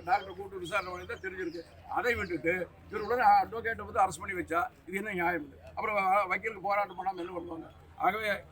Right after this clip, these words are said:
இது பொதுவான பிரச்சனை. பொது பிரச்சனைக்கு வந்து என்னன்னு கேட்ட வ-, வக்கீல் வந்து நியாயமான முறையில் கேட்கின்றாரு. அப்படி கேட்கும்போது கூட அவரை அரெஸ்ட் பண்ணி வச்சா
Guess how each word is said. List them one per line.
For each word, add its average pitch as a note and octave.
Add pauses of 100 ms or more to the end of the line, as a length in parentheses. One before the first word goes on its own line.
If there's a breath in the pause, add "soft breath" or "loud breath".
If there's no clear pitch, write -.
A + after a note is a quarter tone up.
(160)
இது E3+ (140)
பொதுவான A3+
பிரச்சனை. G3 (100)
பொது G3+
பிரச்சனைக்கு G#3
வந்து A3 (380)
என்னன்னு A3+ (100)
கேட்ட G#3
வ-, F#3
வக்கீல் G#3
வந்து G#3
நியாயமான G#3
முறையில் G#3
கேட்கின்றாரு. F3+ (340)
அப்படி - (100)
கேட்கும்போது F#3 (100)
கூட G3 (160)
அவரை F#3
அரெஸ்ட் F#3
பண்ணி F#3
வச்சா F#3